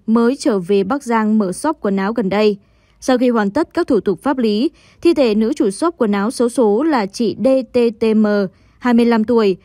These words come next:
trú tại tổ dân phố Cầu Thượng, thị trấn Nha Nam, huyện Tân Yên, Bắc Giang, đã được bàn giao cho gia đình tiến hành các thủ tục tang lễ. Chiều ngày mười ba tháng tư,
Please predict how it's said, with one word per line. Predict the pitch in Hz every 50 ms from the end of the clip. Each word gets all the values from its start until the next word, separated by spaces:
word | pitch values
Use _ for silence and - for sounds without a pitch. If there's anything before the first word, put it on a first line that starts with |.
| _ _
trú | - 269 294
tại | - 349 247 214 214
tổ | 214 240 202
dân | 202 202 302 285
phố | - 240 226 247
Cầu | - - 247 196
Thượng, | 196 226 208 190 175 - _ _ _ _
thị | 254 233
trấn | 220 - 226 202 220 226
Nha | 240 233
Nam, | 226 233 226 226 220 208 202 - _
huyện | 226 226 208 - 196
Tân | - 233 226 220
Yên, | 220 220 214 208 196 - _
Bắc | - 233 269
Giang, | 247 226 233 220 220 220 208 196 - _ _ - -
đã | - 254 277
được | 285 269 -
bàn | - 220 214 208 214
giao | 202 269 262 254 254
cho | - - 254 233
gia | 214 208 226 214
đình | 208 208 202 202 190 - _ _ _
tiến | 233 240 277
hành | 302 277 226 208 202
các | 196 285 339 330
thủ | - 269 190
tục | 175 - 202 190 -
tang | - 202 196 202
lễ. | 202 185 196 254 330 - _ _ _ _ _ _ _ _
Chiều | _ - 294 277
ngày | 233 247 240
mười | 226 233 233
ba | 214 277 277 254
tháng | - 240 233 247
tư, | 254 247 240 240 226